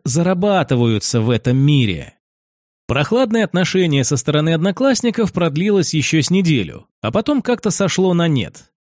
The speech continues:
Ко мне стали обращаться, просили списать или интересовались, когда будут новые портреты. Я же на это смотрел... Да никак не смотрел.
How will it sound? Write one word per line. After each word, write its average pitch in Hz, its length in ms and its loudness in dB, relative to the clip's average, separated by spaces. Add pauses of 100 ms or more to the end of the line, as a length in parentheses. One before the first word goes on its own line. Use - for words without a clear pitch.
Ко 113 100 0
мне 226 160 2
стали 240 240 0
обращаться, 151 840 0
просили 233 360 0
списать 156 640 -2
или 220 220 0
интересовались, 196 840 0
когда 151 320 -2
будут 151 320 0
новые 135 420 2
портреты. 110 640 -4 (340)
Я 220 240 2
же 226 100 2
на 202 160 0
это 214 160 0
смотрел... 208 640 0 (580)
Да 269 120 0
никак 180 380 0
не 117 80 -2
смотрел. 117 540 -4